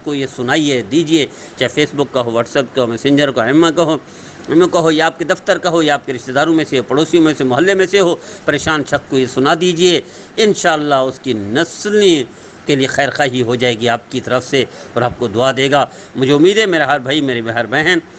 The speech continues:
इसमें किरदार अदा करेंगे, तरबियत करेंगे, लोगों को सुनाएंगे, ख़ुद भी सुनेंगे, दूसरों, ख़ुद भी अमल करेंगे, दूसरों को भी कराएंगे। अल्लाह हम सबको नबी करीम सल्लल्लाहु अलैहि वसल्लम की फरमाबरदारी की तौफीक अता फरमाए,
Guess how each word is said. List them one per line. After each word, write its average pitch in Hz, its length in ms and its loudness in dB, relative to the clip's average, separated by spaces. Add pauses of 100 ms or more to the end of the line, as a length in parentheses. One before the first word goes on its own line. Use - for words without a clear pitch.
(160)
इसमें 135 260 -2
किरदार 143 340 0
अदा 160 180 2
करेंगे, 120 380 -6
तरबियत 202 380 0
करेंगे, 151 440 0 (260)
लोगों 147 240 2
को 127 180 -2
सुनाएंगे, 190 680 0
ख़ुद 147 180 -6
भी 131 180 -4
सुनेंगे, 175 500 2
दूसरों, 151 400 -4
ख़ुद - 460 -4
भी 180 80 2
अमल 190 260 0
करेंगे, 226 540 0
दूसरों 143 300 -8
को 135 140 -6
भी 110 100 -8
कराएंगे। 214 580 0 (280)
अल्लाह 131 200 -2
हम 127 100 -6
सबको 143 340 -2
नबी 214 360 2
करीम 143 220 -4
सल्लल्लाहु 131 420 0
अलैहि 123 340 0
वसल्लम 117 460 0
की 107 100 -8
फरमाबरदारी 107 540 -2
की 98 80 -10
तौफीक 113 320 -4
अता 117 160 0
फरमाए, 120 280 -4